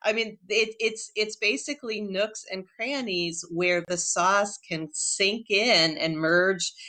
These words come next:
and sort of be bound by the starch in the pasta. So the shape of the pasta is very easy to get with your fork. Um, and then all those little ridges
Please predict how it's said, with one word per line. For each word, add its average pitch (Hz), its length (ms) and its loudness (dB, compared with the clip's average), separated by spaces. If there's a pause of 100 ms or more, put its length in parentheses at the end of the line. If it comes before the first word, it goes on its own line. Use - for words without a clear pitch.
(120)
and 202 140 2
sort 208 120 4
of 202 120 0
be 190 280 -4
bound 185 480 2
by 151 160 2
the 143 120 -4
starch - 580 0
in 160 120 -6
the 135 120 -4 (140)
pasta. 147 540 2 (440)
So 190 680 6
the 196 100 0
shape 277 480 4
of 311 60 -2
the 277 60 -2
pasta 196 440 -2
is 185 280 0
very 214 220 2
easy 226 400 -8
to 202 80 -8
get 190 240 -4
with 170 140 -12
your 165 100 -6
fork. 147 460 -2 (480)
Um, 160 440 4 (200)
and 196 200 4
then 208 340 6
all 214 320 4
those 208 220 0
little 190 180 -2
ridges 180 500 0